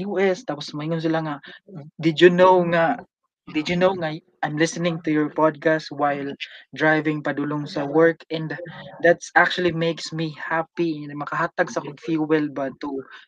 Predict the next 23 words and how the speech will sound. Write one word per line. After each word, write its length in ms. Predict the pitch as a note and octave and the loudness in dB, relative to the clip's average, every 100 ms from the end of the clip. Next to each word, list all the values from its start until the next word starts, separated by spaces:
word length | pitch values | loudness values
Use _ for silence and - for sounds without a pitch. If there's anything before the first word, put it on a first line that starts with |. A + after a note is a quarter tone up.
| _ | _
to 80 | D#3 | -6
continue 800 | - D#3 D3 D#3+ D#3 D3+ D3 D3 _ _ _ C#3+ | 0 0 2 -2 -2 -4 -6 -8 _ _ _ -10
or 260 | C#3+ C#3+ D3 | -8 -8 -8
to, 80 | D3+ D3 | -10 -4
you 80 | F#3+ | -2
know, 100 | F3 D3+ | -2 -4
to 80 | F#3 | 2
do 240 | C4 C4+ | 4 4
this 160 | F3+ - | 2 0
thing. 240 | E3+ D3+ | 0 2
Bisag 240 | D#3+ D#3+ - | -4 -4 -4
as 400 | - D#3+ - - | -4 -4 -6 -4
of 160 | D#3+ D3+ | -4 0
the 80 | D#3+ | 0
moment, 400 | D#3+ D#3+ D#3 C3+ | 2 -2 -4 -6
wala, 160 | - - | -8 -6
dili 240 | D3 D#3 | -4 -6
pa 160 | - D3+ | -6 -6
monetize, 720 | D3+ D3+ D#3 D#3+ D3+ D3 - | -4 -6 -4 -2 0 -2 -6
dili 240 | C#3 C#3+ - | -10 -10 -6
pa 240 | C#3 C#3 | -4 -2
ano, 240 | D#3 D3+ | -4 -6
kay 180 | D3 C3+ | -6 -8